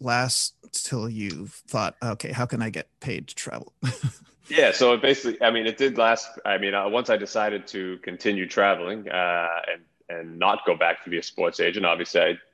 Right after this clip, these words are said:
Speaker 2: started to budget as much as I could and, and started thinking about it. So that was,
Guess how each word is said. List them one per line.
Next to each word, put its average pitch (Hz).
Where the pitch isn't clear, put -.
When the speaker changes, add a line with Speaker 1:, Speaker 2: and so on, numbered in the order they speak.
Speaker 2:
started 98
to 101
budget 101
as 95
much 98
as 92
I 90
could 160
and, 101
and 98
started 95
thinking 104
about 85
it. 85
So 113
that 120
was, 131